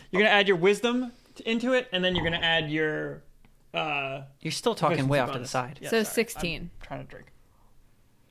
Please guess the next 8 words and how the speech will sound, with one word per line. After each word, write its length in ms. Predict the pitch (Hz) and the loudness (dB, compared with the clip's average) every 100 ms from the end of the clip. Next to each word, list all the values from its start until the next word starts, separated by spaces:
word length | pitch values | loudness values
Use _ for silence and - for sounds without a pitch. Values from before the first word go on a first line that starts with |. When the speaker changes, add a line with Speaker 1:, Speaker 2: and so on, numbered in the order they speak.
| _ _ _ _ _ _ _ _ _ - | _ _ _ _ _ _ _ _ _ -2
Speaker 2:
Okay. 140 | 160 | 2
Speaker 1:
And 80 | 165 | 4
I 140 | 160 | 4
got 260 | 160 160 160 | 4 4 2
a, 340 | 156 147 147 | -2 0 0
uh, 720 | 147 143 139 135 135 139 139 143 - - - - - - - - _ _ - - | 2 2 2 0 -2 -2 -4 -6 -10 -20 -20 -20 -20 -20 -20 -20 _ _ -6 0
Speaker 2:
A, 360 | 143 135 147 | 2 2 2
uh, 400 | 139 131 123 165 | 2 2 2 0